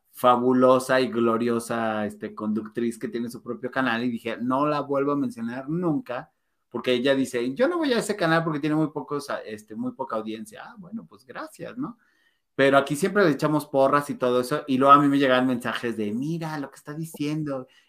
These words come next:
y este, este, te, te hizo mención", no sé qué, yo, "Perfecto, yo no le voy a hacer mención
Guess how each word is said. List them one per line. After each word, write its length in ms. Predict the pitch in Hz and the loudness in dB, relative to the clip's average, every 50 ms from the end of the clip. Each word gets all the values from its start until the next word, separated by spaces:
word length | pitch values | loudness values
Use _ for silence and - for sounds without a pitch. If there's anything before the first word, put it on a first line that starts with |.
| _ | _
y 360 | - 120 123 123 120 120 123 | -6 -4 -2 -2 -2 -2 -2
este, 340 | 123 123 120 - _ - 120 | -2 -2 -4 -8 _ -6 -6
este, 340 | 117 113 - _ 110 110 - _ | -6 -8 -10 _ -18 -18 -14 _
te, 180 | 123 117 117 | -6 -6 -6
te 160 | 113 - 123 127 | -6 -6 -6 -6
hizo 240 | 131 127 - 170 | -6 -4 -4 -2
mención", 540 | 160 147 127 120 123 - 131 131 135 139 139 | -2 0 -2 -2 -4 -4 -6 -4 -4 -4 -4
no 100 | 131 127 | -4 -6
sé 140 | 131 135 - | -8 -12 -14
qué, 200 | - 127 127 123 | -12 -12 -12 -12
yo, 220 | 123 123 117 - _ _ _ _ _ _ _ _ _ _ _ _ _ _ _ _ _ _ | -12 -14 -14 -16 _ _ _ _ _ _ _ _ _ _ _ _ _ _ _ _ _ _
"Perfecto, 600 | - 117 117 117 - 196 302 - - _ 135 123 | -12 -10 -10 -10 -10 -10 -10 -10 -8 _ -6 -6
yo 260 | 117 110 117 127 139 143 | -4 -2 -2 0 0 0
no 240 | 156 160 165 165 | 0 0 0 0
le 140 | 160 156 147 | 0 0 -2
voy 380 | 139 135 135 139 139 139 139 143 | -4 -4 -4 -4 -4 -2 -2 -2
a 200 | 143 143 139 135 | -2 -2 -2 -4
hacer 460 | - - 101 107 107 - 123 120 120 | -4 -6 -8 -10 -8 -8 -8 -6 -4
mención 500 | 117 117 117 117 110 - 120 123 131 127 | -4 -4 -6 -6 -6 -6 -6 -6 -6 -8